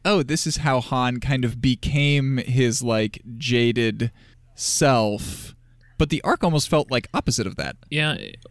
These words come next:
Speaker 2: he actually didn't really have an arc, I don't think. <laughs>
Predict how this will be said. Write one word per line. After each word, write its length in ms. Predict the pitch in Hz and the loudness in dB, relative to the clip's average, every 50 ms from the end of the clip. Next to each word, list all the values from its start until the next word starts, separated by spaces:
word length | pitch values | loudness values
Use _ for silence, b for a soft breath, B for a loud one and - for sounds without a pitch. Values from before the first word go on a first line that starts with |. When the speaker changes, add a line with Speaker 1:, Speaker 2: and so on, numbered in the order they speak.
| - | -20
Speaker 2:
he 300 | - - - - - 180 190 | -20 -20 -18 -14 -12 -10 -10
actually 260 | 220 - - - 156 | -8 -6 -4 -2 0
didn't 220 | 135 135 139 123 | 0 0 0 0
really 220 | 117 120 123 113 101 | 0 0 0 0 0
have 220 | - 120 113 147 | -2 -2 -2 -2
an 120 | 139 107 107 | -2 -2 -2
arc, 320 | 104 101 101 - - - - | -4 -6 -8 -10 -10 -8 -8
I 60 | 120 | -6
don't 200 | - 71 - - - | -6 -6 -8 -10 -6
think. 440 | - - 110 - - - - - - - | -4 -2 -2 -2 -2 -6 -10 -10 -10 -10
<laughs> 60 | - | -14